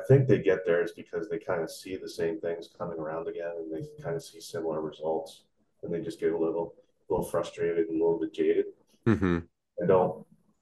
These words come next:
Speaker 1: I don't wanna be in a situation where I start to feel like that. So if I start to feel like that, then it's a signal for me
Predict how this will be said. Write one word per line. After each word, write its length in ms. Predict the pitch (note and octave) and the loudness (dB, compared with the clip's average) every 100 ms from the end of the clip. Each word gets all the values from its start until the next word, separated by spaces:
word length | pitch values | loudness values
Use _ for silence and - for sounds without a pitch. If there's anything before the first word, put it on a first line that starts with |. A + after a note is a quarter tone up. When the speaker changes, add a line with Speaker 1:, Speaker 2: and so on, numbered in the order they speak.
| _ F#2+ | _ 0
Speaker 1:
I 60 | |
don't 160 | G2 - | 0 4
wanna 220 | G2+ G2+ | 4 4
be 120 | F#2 | 2
in 60 | F2 | -4
a 60 | |
situation 600 | - F2 - F2 E2 - | -4 -6 -2 0 0 0
where 120 | E2 D#2+ | 0 0
I 40 | |
start 260 | - E2+ - | 2 0 0
to 60 | |
feel 240 | - E2 E2 | -6 2 4
like 180 | D2+ - | 4 0
that. 240 | D#2 - | -4 -4
So 220 | - E2 | -2 -2
if 120 | E2 E2 | 0 0
I 100 | E2 | -2
start 380 | - F#2 - | 2 2 2
to 80 | - | 0
feel 160 | G#2+ G#2 | 6 8
like 160 | F#2+ | 8
that, 260 | F#2 F2+ - | 4 2 2
then 140 | F2 | -2
it's 180 | E2+ - | -4 -4
a 60 | - | -8
signal 400 | - E2+ F2 E2+ | 0 2 2 0
for 220 | - D#2+ | 0 -2
me 400 | E2 E2+ - | -2 -4 -6